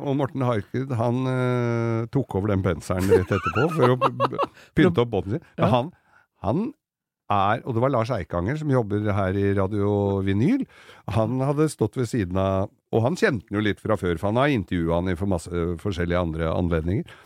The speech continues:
Speaker 1: Han er like snål enda, altså. <laughs> Så for
Speaker 2: Ja,
Speaker 1: noen som
Speaker 2: ja.
Speaker 1: lurer på om Morten
Speaker 2: Men det
Speaker 1: Harket
Speaker 2: blir
Speaker 1: er litt rar, så han er litt
Speaker 2: Han kan
Speaker 1: rar.
Speaker 2: være så rar han vil, for det er ingen, jeg står for det,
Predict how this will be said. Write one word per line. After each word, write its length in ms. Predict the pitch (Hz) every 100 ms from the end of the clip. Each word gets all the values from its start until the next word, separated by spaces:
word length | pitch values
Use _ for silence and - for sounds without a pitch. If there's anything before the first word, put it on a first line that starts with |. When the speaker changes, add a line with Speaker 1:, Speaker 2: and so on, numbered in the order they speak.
| _ - _ -
Speaker 1:
Han 160 | - -
er 220 | - 147
like 400 | 170 87 - 92
snål 480 | - 73 78 85 98
enda, 180 | - 80
altså. 240 | - - 269 -
<laughs> 140 | 349
Så 80 | 440
for 540 | - 466 427 302 127
Speaker 2:
Ja, 20 | 120
Speaker 1:
noen 160 | 110 90
som 140 | 117
Speaker 2:
ja. 60 | 120
Speaker 1:
lurer 400 | 117 101 85 80
på 160 | 76 110
om 60 | 110
Morten 160 | 90
Speaker 2:
Men 80 | 98 87
det 60 | 143
Speaker 1:
Harket 100 | 139
Speaker 2:
blir 100 | 139
Speaker 1:
er 160 | 139 117
litt 240 | 143 147
rar, 160 | 175 262
så 160 | -
han 240 | 233 233 277
er 80 | 330
litt 80 | 339
Speaker 2:
Han 160 | 151 190
kan 80 |
Speaker 1:
rar. 80 | 240
Speaker 2:
være 100 | 208 226
så 80 | 190
rar 220 | 156 190
han 80 | 202
vil, 160 | 214 208
for 80 | 185
det 80 | 160
er 220 | - 208
ingen, 460 | 156 117 123 185 165 - _ _ -
jeg 160 | 156 170
står 240 | 131 120
for 160 | 135
det, 80 | 170